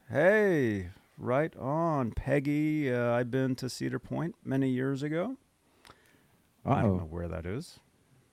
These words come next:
Speaker 1: but,
Speaker 2: You don't know where
Speaker 1: uh,
Speaker 2: Cedar Point is?
Speaker 1: nah, I have no idea.
Speaker 2: It's
Speaker 1: Lisa.
Speaker 2: a theme park, like
Speaker 1: Theme
Speaker 2: Knottberry, Knott's Berry Farm.
Speaker 1: Mm-hmm. Oh, cool. We have, we have a,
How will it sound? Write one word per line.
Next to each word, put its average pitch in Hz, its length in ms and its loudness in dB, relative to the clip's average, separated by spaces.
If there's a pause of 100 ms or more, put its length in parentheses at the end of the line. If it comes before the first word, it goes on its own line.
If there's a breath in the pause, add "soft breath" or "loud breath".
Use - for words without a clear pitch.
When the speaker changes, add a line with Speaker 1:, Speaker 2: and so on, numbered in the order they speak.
(160)
Speaker 1:
but, 82 200 -10
Speaker 2:
You 104 80 4
don't 92 100 6
know 113 40 4
where 117 100 6
Speaker 1:
uh, - 100 0
Speaker 2:
Cedar 131 180 4
Point 143 260 0
is? 151 100 -4 (520)
Speaker 1:
nah, 85 300 -6 (160)
I 85 80 -12
have 82 180 -14
no 92 300 -4
idea. 85 320 -8 (440 soft breath)
Speaker 2:
It's 156 160 0
Speaker 1:
Lisa. 135 520 10
Speaker 2:
a - 20 -4
theme 143 220 12
park, 85 320 6 (580)
like 120 140 6
Speaker 1:
Theme 110 100 6
Speaker 2:
Knottberry, 101 480 6
Knott's 107 260 8
Berry 95 220 4
Farm. 82 280 -6 (640)
Speaker 1:
Mm-hmm. 117 300 -2 (640)
Oh, 202 220 -2
cool. 208 180 -8 (240 loud breath)
We 185 140 12
have, 262 180 6
we 202 120 10
have 214 100 10
a, 135 100 6